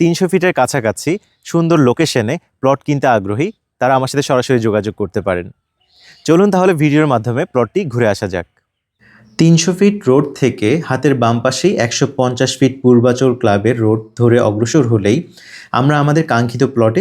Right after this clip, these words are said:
চলে আসতে পারব, যা কিনা সেক্টর থার্টিনে অবস্থান করছে। তিনশো ফিট থেকে প্লটের দূরত্ব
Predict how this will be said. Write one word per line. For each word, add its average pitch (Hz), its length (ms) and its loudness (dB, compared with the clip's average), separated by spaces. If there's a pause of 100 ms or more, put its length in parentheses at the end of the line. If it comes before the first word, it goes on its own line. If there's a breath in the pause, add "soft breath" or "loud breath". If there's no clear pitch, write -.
(120)
চলে 107 220 4
আসতে 101 180 -2
পারব, 95 300 -2 (960 loud breath)
যা 135 260 2
কিনা 143 200 0 (160)
সেক্টর 127 360 0
থার্টিনে 120 400 0 (100)
অবস্থান 104 380 -2
করছে। 98 320 -4 (1300 soft breath)
তিনশো 175 340 2
ফিট 208 220 2
থেকে 147 180 2 (100)
প্লটের 135 340 2
দূরত্ব 123 340 2